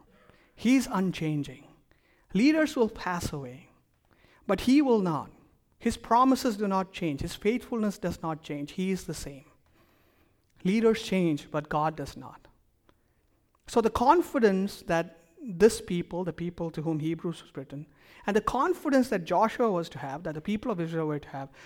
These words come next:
was because of the unchanging character and faithfulness of God, and the encouragement they could draw from it to remain strong and courageous. So the confidence for a new leader comes from the character of God. But how,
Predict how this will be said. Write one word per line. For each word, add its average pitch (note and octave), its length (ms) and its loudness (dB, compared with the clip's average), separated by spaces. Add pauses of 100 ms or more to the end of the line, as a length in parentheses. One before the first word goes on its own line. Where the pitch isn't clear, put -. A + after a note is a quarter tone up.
(140)
was F#3+ 140 2
because B3+ 380 8
of A3+ 80 0
the B3 120 -4
unchanging C4 680 6
character A3+ 420 -2
and G3+ 120 0
faithfulness F#3+ 480 -2
of D#3 120 -8
God, C3+ 220 -8 (320)
and F#3+ 120 2
the G3+ 100 6
encouragement G#3 800 4 (580)
they G#3+ 160 6
could A3+ 200 0
draw A3 300 8
from E3+ 300 4
it E3+ 200 0 (400)
to F3+ 80 0
remain G3 580 2 (140)
strong E3+ 520 0
and D#3 220 -2
courageous. C#3+ 680 -8 (1900)
So F3 120 -4
the E3+ 100 -2
confidence G#3 760 2
for E3 160 -4
a D#3 80 0
new E3+ 180 0
leader D#3+ 460 -2 (460)
comes E3+ 240 -2
from D#3+ 140 -4
the D3+ 60 -6
character D3+ 380 -4
of C#3+ 100 -12
God. C3 200 -12
But D#3+ 100 -6
how, A3+ 440 0